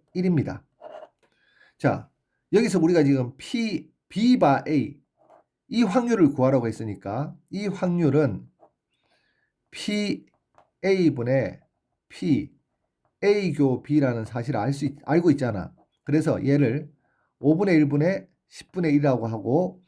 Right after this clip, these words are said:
안쪽 끼리 곱해서 분모, 바깥쪽 끼리 곱해서 분자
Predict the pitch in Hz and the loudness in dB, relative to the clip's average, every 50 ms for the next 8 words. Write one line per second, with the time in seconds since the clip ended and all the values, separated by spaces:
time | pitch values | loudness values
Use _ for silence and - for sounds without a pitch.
0 | _ _ - - _ _ _ _ - 180 196 185 214 214 - 190 175 156 139 123 | _ _ -20 -20 _ _ _ _ -2 -2 0 2 0 0 0 2 2 2 2 2
1 | 127 - 147 139 135 165 185 180 175 185 - 160 165 160 156 139 113 117 123 117 | -2 0 0 0 0 2 0 0 0 0 -2 -2 -2 0 0 -2 0 0 0 0
2 | 95 - _ _ _ _ _ _ _ _ _ _ _ _ _ _ _ _ _ _ | -2 -6 _ _ _ _ _ _ _ _ _ _ _ _ _ _ _ _ _ _
3 | _ _ - 127 - 156 143 160 156 - 196 180 156 143 139 139 143 139 175 165 | _ _ -8 -2 0 0 0 0 -2 -2 -2 -2 0 0 0 0 0 2 2 0
4 | 151 - - 147 151 151 151 147 139 - 135 127 120 120 - | -2 0 -2 -2 0 0 -2 -2 -2 0 0 0 0 -2 -8